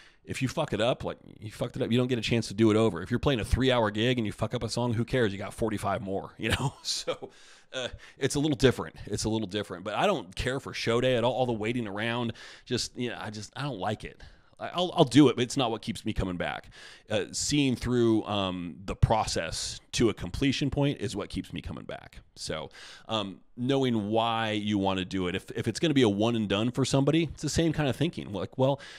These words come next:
if you're only, if you know you just wanna do this once, it's a bucket list item, you wanna cross it off your list. I work with a lot of people who say that.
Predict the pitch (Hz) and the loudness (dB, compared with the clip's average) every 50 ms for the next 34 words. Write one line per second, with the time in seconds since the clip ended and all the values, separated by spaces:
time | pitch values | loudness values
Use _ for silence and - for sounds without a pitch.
0 | - - - - 170 190 190 170 123 107 120 139 147 156 180 202 185 160 156 - | -18 -8 -2 0 2 2 2 0 0 0 4 4 6 8 6 6 6 2 0 0
1 | 151 139 135 127 135 131 127 113 - 104 98 90 90 - - - 104 87 - 104 | 0 2 4 4 6 6 6 4 4 2 2 2 0 -2 -2 -4 -4 2 2 2
2 | 95 - - - 95 101 92 - 95 92 95 98 98 98 95 95 90 - - - | 4 4 2 2 2 0 0 2 2 2 2 2 2 2 0 0 -2 -2 0 0
3 | 87 92 90 - 104 95 101 - 95 95 95 90 90 - 101 90 92 90 90 87 | 0 0 0 0 0 0 0 0 -2 0 0 0 -2 -2 -4 -8 -8 -8 -10 -10
4 | 85 82 82 82 92 95 98 - 101 - 95 95 95 92 - - 90 90 90 82 | -10 -8 -6 -6 -6 -6 -4 -4 -2 0 0 0 0 0 0 0 0 0 0 0
5 | 82 78 - | 0 -4 -6